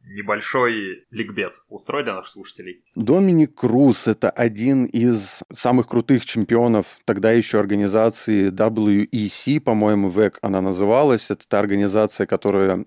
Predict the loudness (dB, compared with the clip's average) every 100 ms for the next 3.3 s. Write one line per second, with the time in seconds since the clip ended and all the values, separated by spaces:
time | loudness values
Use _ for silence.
0 | -12 -16 -8 -4 0 0 0 -6 -14 -4
1 | -2 0 0 -2 0 0 -2 -6 -10 -4
2 | -4 -4 -6 -2 0 0 -4 -4 -2 2
3 | 2 2 -2